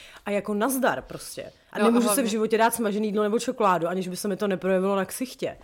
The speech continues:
Speaker 2: A jinde.
Speaker 1: A jinde.
Speaker 2: Eh, no jasně, proč já chodím spát, ty vole, a vypadám prostě jak, já ani nevím, k čemu bych to přirovnala.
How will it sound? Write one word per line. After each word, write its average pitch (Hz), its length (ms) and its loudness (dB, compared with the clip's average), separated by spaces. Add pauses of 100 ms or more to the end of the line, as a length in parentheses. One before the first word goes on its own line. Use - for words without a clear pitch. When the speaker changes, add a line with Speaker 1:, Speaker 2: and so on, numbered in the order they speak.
(240)
Speaker 2:
A 165 60 -6
jinde. 143 500 -6
Speaker 1:
A 214 80 0
jinde. 185 480 2 (120)
Speaker 2:
Eh, 190 480 4 (380)
no 208 120 0
jasně, 226 420 0
proč 202 260 -4
já 226 100 4
chodím 240 320 -2
spát, 190 400 0
ty 196 120 -8
vole, 180 240 -2
a 175 80 -2
vypadám 175 440 -4
prostě - 360 -4
jak, 170 200 -2 (840)
já 170 160 -4
ani 160 140 -4
nevím, 165 200 -6
k - 40 -18
čemu 175 200 -12
bych 160 100 -10
to 180 100 -8
přirovnala. 160 640 0